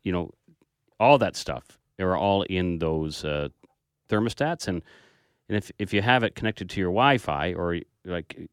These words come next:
if you have that app on your phone, it'll g-, send it right to your phone. It'll, you can just, it'll pull you up and just say, "Hey,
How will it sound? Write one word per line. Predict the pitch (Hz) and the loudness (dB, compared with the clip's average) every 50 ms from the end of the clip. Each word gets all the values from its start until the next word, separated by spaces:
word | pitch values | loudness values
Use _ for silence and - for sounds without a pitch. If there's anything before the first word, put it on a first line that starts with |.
| _ - | _ -14
if | 95 92 82 - | -14 -12 -10 -6
you | - 92 90 | -2 -2 -2
have | 87 90 90 | -2 -2 -2
that | 92 90 92 | -2 0 2
app | 95 98 101 101 - | 2 2 2 0 0
on | 92 80 | -4 -4
your | 76 71 | -4 -6
phone, | - - 139 143 117 101 113 | -4 -2 -2 0 0 -2 -4
it'll | 90 90 87 101 95 | -6 -6 -6 -8 -8
g-, | 87 - - | -8 -12 -14
send | - - - 170 143 | -8 -2 0 0 2
it | 98 | 2
right | 98 107 104 | 2 0 0
to | - | -2
your | - 80 | -6 -6
phone. | 76 - - 113 113 92 76 73 | -4 0 2 2 2 2 0 -2
It'll, | 78 76 76 69 - - | -4 -6 -6 -10 -14 -16
you | - 87 | -18 -16
can | - 82 82 | -14 -10 -8
just, | 90 87 - - _ _ _ _ _ _ _ - | -6 -8 -8 -8 _ _ _ _ _ _ _ -12
it'll | 101 87 80 | -10 -10 -8
pull | - - 90 85 | -6 -4 -2 -2
you | 82 | 0
up | 82 85 - | -2 -2 -4
and | - 82 78 | -6 -8 -8
just | 82 82 - | -8 -8 -6
say, | - 90 85 82 80 78 - _ _ _ _ _ _ _ | -4 -2 -2 0 -2 -4 -6 _ _ _ _ _ _ _
"Hey, | - 165 160 104 82 | -2 0 0 0 -2